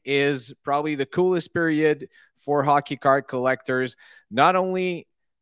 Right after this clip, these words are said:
this year, Upper Deck is releasing two big products. Series two was released last week. S P Authentic is released next week, but also the Stanley Cup playoffs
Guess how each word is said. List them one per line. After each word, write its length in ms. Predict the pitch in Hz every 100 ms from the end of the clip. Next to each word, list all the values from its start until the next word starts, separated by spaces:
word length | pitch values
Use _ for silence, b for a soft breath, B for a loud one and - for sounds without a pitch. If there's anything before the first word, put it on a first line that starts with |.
| _ 160 _ _ -
this 260 | 160 -
year, 460 | 160 151 156 147 139 _ _ _
Upper 240 | 139 147 156
Deck 240 | 147 143
is 160 | 131 117
releasing 680 | 123 127 127 - 131 123 120
two 400 | - 185 202 214 131
big 300 | 165 170 - _
products. 640 | - 143 139 139 139 - - _
Series 600 | - - 170 196 196 175
two 200 | - 185
was 240 | 170 160 135
released 460 | 156 147 139 - -
last 460 | 123 139 135 -
week. 360 | 131 135 131 - b b b _ -
S 220 | 190 190
P 160 | - 190
Authentic 580 | 170 170 160 151 156 -
is 240 | 147 131
released 540 | 127 135 135 131 120 - -
next 480 | 123 165 220 - -
week, 400 | 139 151 143 - B B B _
but 160 | 117
also 680 | - 135 151 - 165 165 131
the 80 | -
Stanley 400 | 110 - 139 143
Cup 260 | 131 135 131
playoffs 480 | 123 120 120 123 117